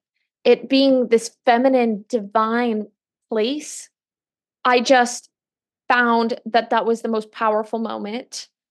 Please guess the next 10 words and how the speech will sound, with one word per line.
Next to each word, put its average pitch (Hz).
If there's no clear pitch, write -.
of 220
my 214
career 220
as 226
a 220
love 208
coach -
so -
far. 240
Seeing 247